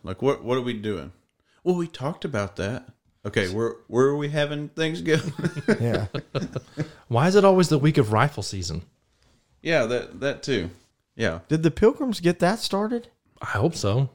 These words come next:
Speaker 2: Oh.
Speaker 1: Yeah, I don't know.
Speaker 3: <laughs> That's what I tell my wife
Speaker 2: It's
Speaker 3: anyway.
Speaker 2: musket season again.
Speaker 1: <laughs> Mm-hmm.
Speaker 2: We can't eat then. It's right in the middle of musket season.
Speaker 1: Well, I think they were just giving thanks for their harvest.
Speaker 2: Okay.
Speaker 3: They were just trying to provide for the family, just like
Speaker 1: Right.
Speaker 3: we are.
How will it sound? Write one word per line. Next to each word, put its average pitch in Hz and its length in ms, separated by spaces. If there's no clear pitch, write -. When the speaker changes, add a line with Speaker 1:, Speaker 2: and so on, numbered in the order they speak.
Speaker 2:
Oh. 107 160
Speaker 1:
Yeah, 92 200
I - 40
don't 113 140
know. - 360
Speaker 3:
<laughs> - 640
That's - 140
what 135 100
I - 20
tell 135 180
my 113 100
wife 156 320
Speaker 2:
It's 120 100
Speaker 3:
anyway. 120 160
Speaker 2:
musket 131 460
season 123 420
again. 120 480
Speaker 1:
<laughs> 127 80
Mm-hmm. 110 480
Speaker 2:
We 247 120
can't 190 360
eat 117 260
then. 165 220
It's 170 200
right 180 120
in 185 80
the 185 60
middle 185 260
of 165 60
musket 165 560
season. 92 540
Speaker 1:
Well, 120 100
I - 40
think 160 160
they 147 80
were 127 80
just 104 240
giving 107 320
thanks 92 340
for - 160
their 85 160
harvest. - 720
Speaker 2:
Okay. 104 460
Speaker 3:
They 139 100
were 151 60
just 175 160
trying 170 180
to 147 60
provide 123 340
for 127 140
the 104 80
family, 101 420
just 101 220
like 120 80
Speaker 1:
Right. 123 100
Speaker 3:
we 127 120
are. 90 240